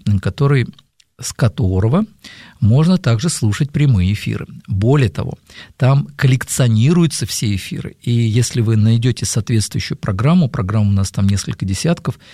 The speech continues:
то вы можете послушать так называемый подкаст или архив, э,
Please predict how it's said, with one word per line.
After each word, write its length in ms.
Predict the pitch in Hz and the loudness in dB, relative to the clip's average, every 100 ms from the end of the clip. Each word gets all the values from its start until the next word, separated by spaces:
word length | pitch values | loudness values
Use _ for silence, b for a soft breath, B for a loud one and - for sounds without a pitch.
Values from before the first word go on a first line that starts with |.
| B B _ | B B _
то 260 | 117 113 123 - | 2 2 2 -2
вы 200 | 110 110 | 0 2
можете 360 | 123 131 - 120 | 4 2 -2 -4
послушать 680 | 107 - 127 135 127 - b b b _ | -4 -2 0 0 -2 -6 b b b _
так 200 | 110 - | -2 0
называемый 400 | 101 104 110 104 | 0 2 2 2
подкаст 640 | 107 90 - 175 185 - | -2 -6 -4 -2 -4 -4
или 320 | 117 135 147 - _ - | -2 0 0 -2 _ -2
архив, 640 | 135 - - 117 87 - _ _ - | -2 -2 -2 0 0 -6 _ _ -2
э, 340 | 104 98 | 0 0